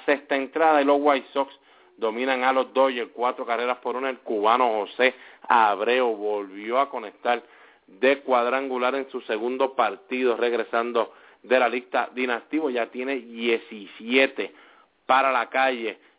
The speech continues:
el muchacho de allá de Cuba. Definitivamente algo que, eh, muchos equipos ahora mismo se están volviendo <laughs> locos, el no haber firmado a José Abreu. También, ahora que estamos hablando de José,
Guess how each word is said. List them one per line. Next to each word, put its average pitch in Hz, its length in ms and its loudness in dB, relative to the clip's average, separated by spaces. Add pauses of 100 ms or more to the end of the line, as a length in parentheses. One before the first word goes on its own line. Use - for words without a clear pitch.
el 139 240 0
muchacho 127 840 0
de 117 80 -2
allá 113 400 -2 (220)
de 113 240 2
Cuba. 131 380 2
Definitivamente 113 1000 -4
algo 113 800 0
que, 120 260 -6 (320)
eh, 92 320 -8
muchos 123 400 0
equipos 113 360 -2
ahora 110 140 2
mismo 113 200 -6
se 107 80 -10
están 107 240 -4
volviendo 110 500 -4
<laughs> - 0 -
locos, 117 480 -2 (320)
el 107 180 -4
no 113 140 2
haber 117 280 4
firmado 113 680 0
a 113 160 2
José 107 540 -6 (340)
Abreu. 101 680 2
También, 110 440 -2
ahora 110 160 0
que - 80 -12
estamos 117 320 -2
hablando 113 400 -2
de 113 80 -2
José, 120 400 -4